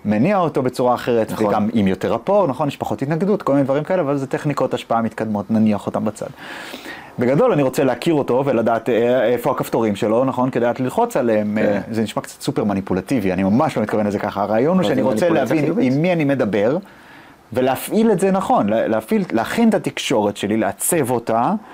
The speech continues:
Speaker 1: בצורה שתתאים למי שאני מדבר איתו. אה, ה-, ועכשיו יש מלא דרכים לעשות את זה.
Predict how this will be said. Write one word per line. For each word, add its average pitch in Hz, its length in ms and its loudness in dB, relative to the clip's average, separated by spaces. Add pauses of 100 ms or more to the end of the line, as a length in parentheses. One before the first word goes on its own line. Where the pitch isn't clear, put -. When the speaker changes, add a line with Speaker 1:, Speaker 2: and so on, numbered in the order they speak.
(360)
Speaker 1:
בצורה 156 460 0
שתתאים 165 600 0 (460)
למי 123 320 2
שאני 131 220 0
מדבר 120 340 2
איתו. 123 180 -2 (1400)
אה, 123 240 4 (180)
ה-, 117 280 0 (1400)
ועכשיו 247 280 2
יש 208 160 0
מלא 156 140 2
דרכים 180 260 0
לעשות 110 240 -2
את 80 60 -6
זה. - 100 -12